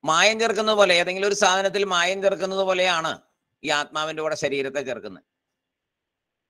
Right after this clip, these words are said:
ഇപ്പൊ കിട്ടുന്ന സാധനങ്ങളെല്ലാം മായമാണല്ലോ. അങ്ങനെ മായം ചേർക്കുന്ന പോലെയാണ് ഈ ശരീരത്തിനോട്,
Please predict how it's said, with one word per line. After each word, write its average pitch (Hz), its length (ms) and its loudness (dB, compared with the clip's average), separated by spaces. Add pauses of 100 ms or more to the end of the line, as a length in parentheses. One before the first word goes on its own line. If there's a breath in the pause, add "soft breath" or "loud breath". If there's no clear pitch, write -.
(480)
ഇപ്പൊ 160 140 -6
കിട്ടുന്ന 160 300 -10
സാധനങ്ങളെല്ലാം 170 560 -4
മായമാണല്ലോ. 151 640 -6
അങ്ങനെ 127 220 -6
മായം 151 480 0
ചേർക്കുന്ന 190 380 -2
പോലെയാണ് 151 500 -4
ഈ 147 80 -10
ശരീരത്തിനോട്, 135 800 -8